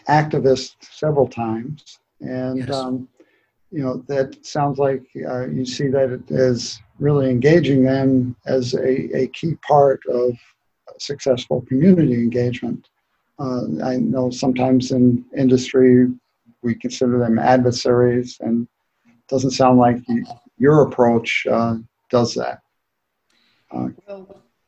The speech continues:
Speaker 2: quite frankly, it depends on the activists. Um, you know, I've, I've in, in the communities where we work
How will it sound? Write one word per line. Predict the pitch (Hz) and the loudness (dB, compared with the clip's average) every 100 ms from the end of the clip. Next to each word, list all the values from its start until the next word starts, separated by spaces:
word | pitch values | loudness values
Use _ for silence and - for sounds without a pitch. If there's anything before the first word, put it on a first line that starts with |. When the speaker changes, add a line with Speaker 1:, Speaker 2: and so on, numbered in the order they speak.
| _ _ _ _ _ _ _ | _ _ _ _ _ _ _
Speaker 2:
quite | - 190 | -4 -2
frankly, | - 202 196 175 | -2 -4 2 2
it | 170 | 2
depends | - 190 180 | 0 2 2
on | 175 | 2
the | 165 | -2
activists. | 165 202 - 131 - - - - _ - | 0 -2 -6 -20 -20 -18 -18 -20 _ -14
Um, | 139 135 131 123 120 _ _ _ _ _ _ _ _ _ _ _ _ _ _ _ | -10 -8 -10 -12 _ _ _ _ _ _ _ _ _ _ _ _ _ _ _ _
you | 175 156 | -2 -2
know, | 147 | 0
I've, | 143 180 - 196 | 2 2 2 -2
I've | 160 143 - _ _ _ _ _ _ _ _ _ _ _ _ | -2 -2 -14 _ _ _ _ _ _ _ _ _ _ _ _
in, | 175 165 | -6 -4
in | 202 160 | -2 -2
the | |
communities | - 160 170 185 160 151 - | -2 0 2 4 4 0 0
where | 165 151 | 2 4
we | 151 175 170 - _ _ _ _ _ _ _ _ _ _ _ - | 4 2 0 -6 _ _ _ _ _ _ _ _ _ _ _ -8
work | 160 170 | 4 4